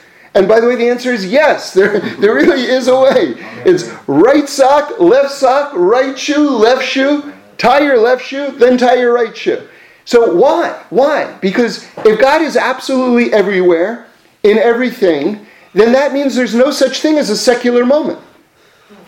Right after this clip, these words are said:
Right? If I dwell within God, there is no such thing as a secular moment. Which means there has to be, there has to be a holy way to do everything.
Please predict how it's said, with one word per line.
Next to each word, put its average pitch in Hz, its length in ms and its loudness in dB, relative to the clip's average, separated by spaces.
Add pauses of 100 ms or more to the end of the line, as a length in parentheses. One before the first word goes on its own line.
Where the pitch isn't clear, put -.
(120)
Right? 247 280 2
If 220 180 2
I 269 300 0
dwell 247 460 0
within 240 580 -2
God, 185 680 -2 (260)
there 247 140 2
is 330 320 2
no 294 180 4
such 285 340 -4
thing 311 180 2
as 196 140 -2
a 214 80 -6
secular 226 480 0
moment. 277 400 -2 (480)
Which 220 240 0
means 320 260 2
there 254 140 2
has 311 580 -4
to 269 160 -4
be, 311 440 0 (240)
there 254 160 4
has 330 520 -2
to 277 180 -4
be 285 440 2 (160)
a 226 140 4
holy 311 340 2
way 294 240 0
to 294 120 -2
do 302 180 0
everything. 302 680 -2